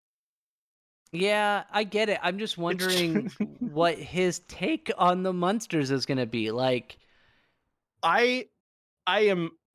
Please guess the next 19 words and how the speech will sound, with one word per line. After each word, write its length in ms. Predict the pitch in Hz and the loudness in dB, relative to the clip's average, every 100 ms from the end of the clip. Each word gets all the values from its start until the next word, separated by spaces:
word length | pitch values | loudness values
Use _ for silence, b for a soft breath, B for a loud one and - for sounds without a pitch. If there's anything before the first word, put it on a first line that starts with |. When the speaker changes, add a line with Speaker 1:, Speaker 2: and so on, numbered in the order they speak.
| 160 | -2
Speaker 2:
absolutely 500 | 175 202 196 190 165 | -2 -2 -4 -2 -4
certain 440 | - 160 156 156 | 0 -2 -2 -2
that 120 | 143 | 0
it 140 | 143 143 | 0 0
is 140 | 127 | -2
going 260 | 139 139 135 | 0 0 0
to 120 | - | -4
be, 500 | 131 143 131 131 123 b b _ _ _ _ _ | 0 4 6 4 2 b b _ _ _ _ _
uh, 560 | 151 139 139 131 123 120 - _ _ _ _ _ _ | 0 2 4 2 2 -2 -6 _ _ _ _ _ _
a, 60 | 131 | -4
a 380 | 135 131 135 131 | 0 -2 -2 -6
campy, 720 | 131 - 151 151 151 165 160 147 _ _ _ - | -8 -6 -2 -2 -2 -4 -4 -8 _ _ _ -2
uh, 320 | 143 135 127 120 | 2 2 2 -2
completely, 600 | 139 127 - 139 151 135 | -6 -6 -6 -4 -2 0
like, 260 | 131 127 - - | 2 0 -4 -8
tongue-in-cheek, 800 | - 143 135 127 135 123 120 - _ _ - | -2 0 0 -2 -2 -2 -4 -14 _ _ -8
uh, 300 | 135 123 117 117 _ _ _ _ - | -2 -2 -2 -6 _ _ _ _ -8
just 240 | 139 - 151 | -8 -4 -2
homage. 540 | 127 120 113 - - | 0 0 -2 -8 -14